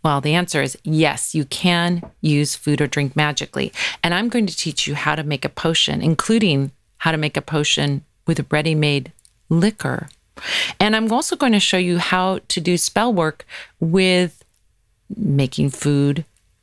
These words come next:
with things that you have in your kitchen cabinet already. And I'm going to teach you how to bless your food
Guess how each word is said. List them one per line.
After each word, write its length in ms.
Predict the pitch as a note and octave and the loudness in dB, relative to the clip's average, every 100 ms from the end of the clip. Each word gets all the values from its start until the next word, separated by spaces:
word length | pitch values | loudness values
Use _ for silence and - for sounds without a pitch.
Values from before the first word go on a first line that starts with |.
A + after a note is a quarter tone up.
| - | 0
with 200 | E3 E3+ | 0 0
things 420 | - G3 G#3+ G#3+ | 2 4 4 4
that 220 | G#3 - | 0 2
you 80 | A3+ | 0
have 360 | G3 G#3+ A3 - | 2 2 0 -2
in 140 | - A#3 | 2 4
your 120 | A#3+ | 4
kitchen 500 | A#3+ D4 - B3 A#3+ | 0 -4 -2 0 0
cabinet 540 | - D4 C4+ F3+ F3+ - | 0 0 2 2 0 -2
already. 580 | F#3+ G#3 A3 D4 G#3+ C3+ - _ _ _ _ - - - - - - | 0 2 2 2 0 -2 -8 _ _ _ _ -14 -10 -10 -10 -6 -2
And 400 | B3+ D#4+ C4 A#3+ | 2 4 4 2
I'm 100 | G3+ | 0
going 220 | F#3+ G#3+ | 2 2
to 100 | G#3 | 2
teach 400 | - - A#3+ G#3+ | 0 -2 -2 0
you 120 | A3 G3 | 0 0
how 140 | F3+ | 0
to 100 | F3 | -2
bless 440 | D3 E3+ F#3 - | 0 0 0 0
your 80 | G#3 | -2
food 480 | F#3+ - F3 E3 E3+ | -2 0 2 2 -2